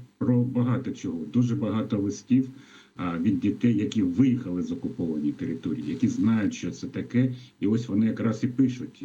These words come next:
«Ми вас не, е, розуміємо і чуємо не тому, що нам сказали написати ці листи,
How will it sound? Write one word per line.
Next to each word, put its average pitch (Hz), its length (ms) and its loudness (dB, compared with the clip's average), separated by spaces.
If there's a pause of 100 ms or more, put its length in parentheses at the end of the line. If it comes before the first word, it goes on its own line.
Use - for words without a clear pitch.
«Ми 110 140 2
вас 101 320 -4
не, 101 140 2
е, 90 380 0 (640)
розуміємо 120 800 4
і 110 40 0
чуємо 117 500 4
не 117 120 4
тому, 165 260 0
що 123 140 0
нам 110 140 4
сказали 104 460 -2
написати 104 640 -2
ці - 220 -4
листи, 127 600 2